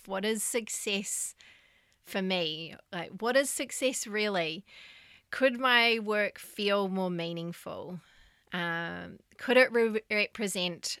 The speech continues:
more of who I was? Could it be a place where I felt brave enough to speak up, to finally speak up?" And this,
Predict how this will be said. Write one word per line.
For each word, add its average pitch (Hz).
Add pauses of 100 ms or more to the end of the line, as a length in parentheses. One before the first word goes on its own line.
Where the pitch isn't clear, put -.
more 180
of 185 (100)
who 180
I 170
was? 160 (400)
Could 247
it 254
be 226
a 214
place 185
where 170
I 175
felt - (100)
brave 180
enough 175
to -
speak -
up, - (200)
to 180
finally 208
speak -
up?" 147 (1120)
And 214
this, -